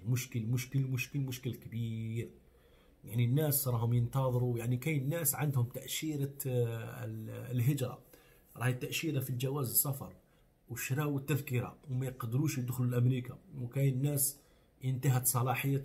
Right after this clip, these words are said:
التأشيرة، وهذا الناس كما قلت في ال-، في ال-، في هذه الأسئلة والأجوبة لازم يتصلوا بالسفارة، ومن بعد السفارة ما كاش العمال، لازم يعطوا لهم جواز آخر، يقولوا: "جيب الجواز"، يعاودوا له تأشيرة أخرى، يعاود يدير فحص طبي.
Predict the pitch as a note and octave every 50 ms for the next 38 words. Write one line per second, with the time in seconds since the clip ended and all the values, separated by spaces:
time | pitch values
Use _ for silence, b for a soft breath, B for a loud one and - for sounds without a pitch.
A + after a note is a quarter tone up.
0 | - - - - C3 A#2+ - - - C3+ - - - - B B B B B B
1 | B - A2 B2 C3+ C3+ C3+ C3+ C#3+ D3 C#3 - - - C3+ C3 C3 B2+ B2+ -
2 | C#3 C#3 C3+ - - - - - A#2+ A#2 B2 B2 - - B2 A#2+ B2 B2 A2+ -
3 | - A#2+ A#2 A#2 A#2 - A#2+ - - C3 A#2+ A2 - B2 B2 B2 B2 B2 C3 C#3
4 | - - - - _ _ _ _ _ _ _ _ _ - - A#2 B2 B2 C#3 C#3
5 | C3+ - C#3 C3 B2 C3+ C3 A#2+ - - - B2+ A#2+ - C#3+ B2+ A#2 A2 - -
6 | B B B B B B B - - A2 A2+ A#2 A#2+ A#2+ - - C3+ B2 - C#3
7 | C3+ C3 B2+ A#2+ A#2 - - - B2 A#2+ A#2+ - D3 C3+ C3+ - B2 A#2 A2 A#2+
8 | B2 B2+ C3+ C3 A#2 G2+ F#2 G#2+ A2+ A2+ A2 A#2 A#2 - - - B2+ A#2 A#2 A2+
9 | A#2 B2 B2 B2 A#2 - - C3+ B2+ - - - - B2+ A#2 - B2+ B2+ B2 B2
10 | A#2+ B2 A#2 A2+ A2 G#2+ B2 B2 B2+ C3 A2 F#2+ - - B B B B B F#2+
11 | F#2+ B2 A#2+ A#2 B2+ B2 B2 B2 B2 A#2 - - B2+ B2 A#2+ B2 A#2+ - A#2+ G#2+
12 | - - A2 A2+ A2+ A2+ A#2 B2+ C3+ C3 B2+ B2 B2+ C#3 - - B2+ - - -
13 | - C#3+ C#3 C#3 - F#2